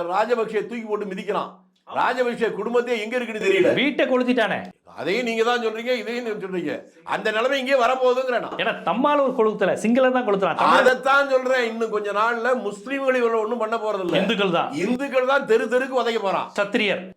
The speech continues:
Speaker 1: நிச்சயமா. சத்திரியர் இல்ல, சொங்கியா இருக்க கூட அயோக்கிய பயல்களா, எங்க வாழ்க்கை மட்டும் இல்லாம எதிர்கால சந்ததியுடைய வாழ்க்கையை வீணாக்கிட்டீங்களா? நாட்டுடைய பொருளாதாரமே சீரழிஞ்சு போச்சே. நீங்க எதுக்குடா வரி போடல? நான் உங்களை பார்த்து கேட்க, சாதாரணமா எளிமையா கேட்கறேங்க.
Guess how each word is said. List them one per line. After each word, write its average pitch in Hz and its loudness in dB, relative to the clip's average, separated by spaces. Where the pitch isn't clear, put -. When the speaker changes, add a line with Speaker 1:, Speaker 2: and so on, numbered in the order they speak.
Speaker 1:
நிச்சயமா. 220 0
சத்திரியர் 277 0
இல்ல, 202 -2
சொங்கியா 285 2
இருக்க 269 2
கூட 247 0
அயோக்கிய 180 0
பயல்களா, 214 4
எங்க 208 0
வாழ்க்கை 247 2
மட்டும் 220 -2
இல்லாம 247 2
எதிர்கால 233 0
சந்ததியுடைய 226 0
வாழ்க்கையை 214 -2
வீணாக்கிட்டீங்களா? 202 -2
நாட்டுடைய 226 0
பொருளாதாரமே 233 0
சீரழிஞ்சு 202 -8
போச்சே. 185 -6
நீங்க 147 -2
எதுக்குடா 277 4
வரி 240 2
போடல? 202 0
நான் 143 -4
உங்களை 143 -6
பார்த்து 147 -6
கேட்க, 113 -12
சாதாரணமா 156 -4
எளிமையா 139 -8
கேட்கறேங்க. 90 -18